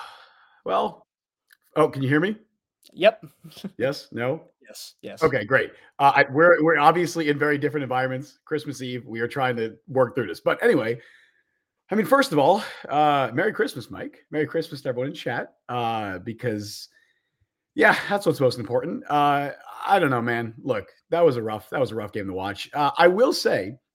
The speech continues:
Speaker 1: I remember on the, the pregame show on Wednesday, me saying that I wanted this game to be as silly as possible, as ridiculous as possible.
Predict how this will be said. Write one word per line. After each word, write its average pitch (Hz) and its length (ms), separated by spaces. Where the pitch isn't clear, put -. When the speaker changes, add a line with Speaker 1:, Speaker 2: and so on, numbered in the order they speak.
Speaker 1:
I 117 80
remember 151 400
on 127 400
the, 113 560
the 107 240
pregame 123 380
show 90 220
on 101 120
Wednesday, 117 500
me 170 200
saying 160 260
that 143 140
I 135 60
wanted 156 380
this 147 160
game 120 280
to 104 80
be 113 100
as 98 180
silly 139 500
as 98 120
possible, 82 560
as 95 140
ridiculous 113 640
as 90 140
possible. 80 520